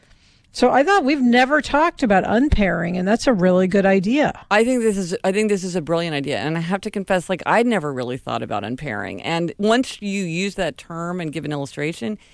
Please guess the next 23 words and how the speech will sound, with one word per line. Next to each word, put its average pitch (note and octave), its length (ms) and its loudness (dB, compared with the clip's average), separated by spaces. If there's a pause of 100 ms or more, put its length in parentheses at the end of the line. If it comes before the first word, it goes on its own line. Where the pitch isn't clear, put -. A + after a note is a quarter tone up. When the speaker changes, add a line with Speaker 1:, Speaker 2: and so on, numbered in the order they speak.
(340)
Speaker 2:
you A3 140 0
see C#4+ 380 -4
how, G#3+ 540 -4 (360)
how G3+ 400 -2
common A#3 540 0
it F#3+ 100 -2
is D3+ 500 -2 (1040)
for G#3 140 4
things G#3+ 280 0
to G#3 60 -8
get G#3 140 -4
paired. A#3+ 180 -2
And E3+ 100 -6
also, - 280 -4
it, - 220 -6 (100)
I, - 160 2
I G#3+ 80 2
think B3+ 240 -4
what's G#3 240 -8
nice A3 260 -4
about G3+ 220 -2
it F3+ 120 -8
is F3+ 300 -6